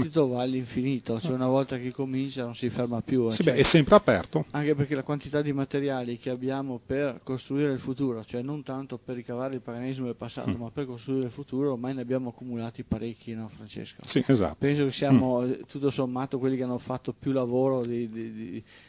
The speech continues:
Speaker 1: di futuribilità, cioè di
Speaker 2: Sì,
Speaker 1: costruzione
Speaker 2: sì.
Speaker 1: del futuro che ci sia in
Speaker 2: Ma
Speaker 1: giro,
Speaker 2: difatti
Speaker 1: insomma.
Speaker 2: noi abbiamo così previsto che probabilmente, ad esempio, i bollettini che sono esauriti, quelli che sono, diciamo, su dischetto, su hard disk da qualche parte,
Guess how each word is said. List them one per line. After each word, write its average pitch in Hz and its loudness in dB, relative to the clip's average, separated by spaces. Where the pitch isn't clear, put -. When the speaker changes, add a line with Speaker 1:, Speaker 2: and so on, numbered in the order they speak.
Speaker 1:
di 127 -6
futuribilità, 143 2
cioè 135 0
di 135 0
Speaker 2:
Sì, 123 -4
Speaker 1:
costruzione 135 6
Speaker 2:
sì. 156 6
Speaker 1:
del 139 4
futuro 147 2
che 113 -2
ci 104 -10
sia 120 -6
in 117 -4
Speaker 2:
Ma 120 6
Speaker 1:
giro, 127 10
Speaker 2:
difatti 147 8
Speaker 1:
insomma. 127 10
Speaker 2:
noi 151 12
abbiamo 127 10
così 113 6
previsto 113 4
che - 0
probabilmente, 110 6
ad 107 4
esempio, 117 4
i - 0
bollettini 123 8
che 120 4
sono 120 4
esauriti, 110 8
quelli 117 6
che 113 2
sono, 117 2
diciamo, 110 2
su - 0
dischetto, 113 2
su - 2
hard 104 6
disk 110 0
da 104 4
qualche 101 4
parte, 101 2